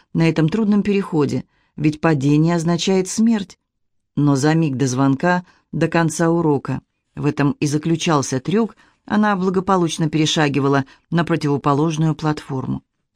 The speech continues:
Люди вставали, приветствуя женщину-гору радостным рёвом.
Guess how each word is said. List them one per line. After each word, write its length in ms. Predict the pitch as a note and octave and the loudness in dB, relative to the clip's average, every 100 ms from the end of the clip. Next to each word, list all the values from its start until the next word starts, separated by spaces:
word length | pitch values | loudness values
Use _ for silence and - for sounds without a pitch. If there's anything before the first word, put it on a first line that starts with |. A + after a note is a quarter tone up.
| - | -2
Люди 220 | F3+ D3+ | 0 0
вставали, 640 | - - D3 D3+ E3+ D3+ - - _ | -2 0 2 2 2 0 -4 -18 _
приветствуя 640 | E3 D#3+ E3+ E3 D3+ D3 C#3 | 0 2 2 -2 -2 -2 0
женщину-гору 1500 | D#3 D3 - D3 C#3+ - _ _ _ C#3 D#3 C3+ D3 D#3+ - _ _ | 0 0 0 0 0 -2 _ _ _ -4 0 0 0 0 -4 _ _
радостным 680 | E3 D#3 D3 C#3 D3+ D3 - | 0 2 2 0 -2 -2 -2
рёвом. 540 | D3 C3+ C3 B2+ A2+ | -4 -2 -4 -4 -6